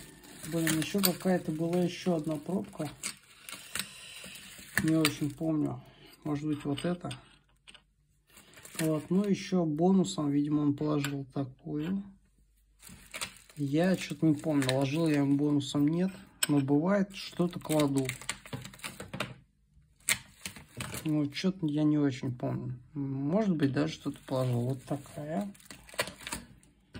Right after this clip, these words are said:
Такая. И, соответственно, вот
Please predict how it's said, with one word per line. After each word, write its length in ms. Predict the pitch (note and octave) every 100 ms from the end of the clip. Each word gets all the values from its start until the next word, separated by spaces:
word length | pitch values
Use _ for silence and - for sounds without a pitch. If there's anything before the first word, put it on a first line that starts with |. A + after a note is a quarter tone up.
| - - - - - - -
Такая. 640 | D3 C3+ - C3+ C#3 E3+ G3+ G3 - - - - - - - - - - - - - - - - - - - - -
И, 280 | - G3+ B3
соответственно, 800 | F3+ - D3 - E3+ - - D#3
вот 320 | D#3 D3 G3